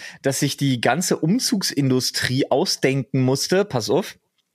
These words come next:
die Leute, die umziehen, sind so scheiße dämlich,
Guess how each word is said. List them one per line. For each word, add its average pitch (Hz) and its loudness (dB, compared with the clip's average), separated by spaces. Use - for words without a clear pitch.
die 127 2
Leute, 123 2
die 143 2
umziehen, 170 2
sind 143 0
so 165 2
scheiße 208 0
dämlich, 170 0